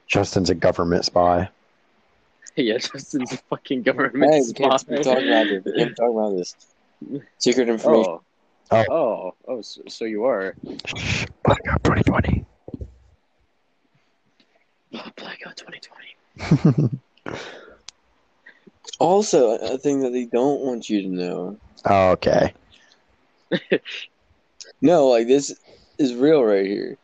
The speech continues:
Speaker 1: Oh,
Speaker 2: You
Speaker 1: so
Speaker 2: sound like
Speaker 1: this
Speaker 2: liberals whenever they're trying to talk about, bad about Trump.
Speaker 1: so this is
Speaker 2: That's what
Speaker 1: real,
Speaker 2: you sound
Speaker 1: last
Speaker 2: like right now.
Speaker 1: blackout isn't?
Speaker 3: No, the blackout's real, bro.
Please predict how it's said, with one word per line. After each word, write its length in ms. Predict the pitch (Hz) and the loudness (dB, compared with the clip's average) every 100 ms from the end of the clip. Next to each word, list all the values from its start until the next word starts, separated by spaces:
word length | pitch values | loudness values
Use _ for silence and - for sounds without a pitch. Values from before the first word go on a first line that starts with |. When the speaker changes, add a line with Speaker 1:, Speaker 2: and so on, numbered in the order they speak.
| - | 2
Speaker 1:
Oh, 80 | 139 | 4
Speaker 2:
You 80 | 120 | 4
Speaker 1:
so 120 | 139 | 4
Speaker 2:
sound 80 | 135 | 6
like 160 | 110 | 6
Speaker 1:
this 100 | 104 | 4
Speaker 2:
liberals 440 | 107 98 98 101 95 | 2 0 -2 -2 -4
whenever 240 | 104 101 | -6 -4
they're 160 | 90 92 | -6 -8
trying 220 | - 98 | -8 -8
to 100 | 92 | -8
talk 300 | - 98 98 | -6 -6 -6
about, 340 | 92 92 90 - | -4 -4 -4 -4
bad 260 | 98 92 | -2 -2
about 260 | 90 87 - | -2 -6 -6
Trump. 380 | - 92 90 104 | -10 -10 -10 -2
Speaker 1:
so 100 | 113 | 2
this 160 | 113 117 | 4 4
is 100 | 113 | 4
Speaker 2:
That's 40 | |
what 120 | 107 113 | 4 6
Speaker 1:
real, 120 | 113 | 4
Speaker 2:
you 60 | |
sound 140 | 104 101 | 6 4
Speaker 1:
last 120 | 95 | 2
Speaker 2:
like 140 | 92 98 | -4 -6
right 100 | 95 | -4
now. 120 | 92 | 2
Speaker 1:
blackout 360 | 98 95 95 | 2 4 4
isn't? 320 | 95 92 104 - _ _ _ _ _ _ _ _ _ _ _ _ _ _ _ _ _ _ - | 4 4 0 -2 _ _ _ _ _ _ _ _ _ _ _ _ _ _ _ _ _ _ -4
Speaker 3:
No, 120 | 170 120 | 2 2
the 60 | |
blackout's 420 | 95 120 117 92 | 4 2 0 -2
real, 220 | 101 104 76 | -2 -2 -2
bro. 260 | 55 57 | -6 -8